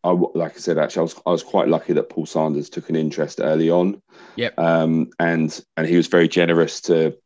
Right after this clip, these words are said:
Speaker 1: you know, he bought, he, he bought a copy and I sent it down to him when he was in Land's End. So we had the very first copy really early.
Speaker 2: Yep.
Speaker 1: Um,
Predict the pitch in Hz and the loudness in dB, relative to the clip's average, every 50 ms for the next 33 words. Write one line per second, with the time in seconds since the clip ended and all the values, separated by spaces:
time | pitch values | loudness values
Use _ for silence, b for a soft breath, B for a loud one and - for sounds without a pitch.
0 | _ _ - 82 78 80 85 80 - - 107 98 - - - 90 - - - - | _ _ -6 -6 -4 -2 -4 -4 0 2 2 4 4 2 0 -2 -2 -6 -8 -6
1 | - - 92 - 98 95 - 90 92 - 123 110 104 92 76 71 - - 87 82 | 0 4 4 4 4 4 0 -4 -2 0 0 0 0 0 -4 -4 -2 -2 -2 -2
2 | - - - - 90 87 85 80 - 92 90 90 87 87 87 87 82 - - B | -2 -6 -2 0 0 0 0 0 0 0 0 2 4 4 4 4 2 -2 -12 B
3 | B B B B B B B B _ - 92 90 90 90 90 90 90 87 90 90 | B B B B B B B B _ -2 0 2 4 4 4 4 2 2 2 2
4 | 92 98 95 95 - 104 98 87 - 95 82 104 104 101 92 - - 92 90 - | 2 2 0 0 2 2 2 2 2 -2 2 6 6 6 6 4 4 2 2 2
5 | - - - 101 - - - 80 82 92 92 - - - 90 95 92 85 85 87 | -2 -6 -6 -6 -6 -4 -2 0 0 0 -2 -6 -8 0 4 4 6 6 6 6
6 | 90 92 90 85 80 76 78 85 92 190 B B B B B 139 135 131 127 127 | 6 6 4 4 2 2 0 0 -2 -2 B B B B B -4 -2 2 2 2
7 | - - - 82 85 73 | 2 2 0 -2 -4 -6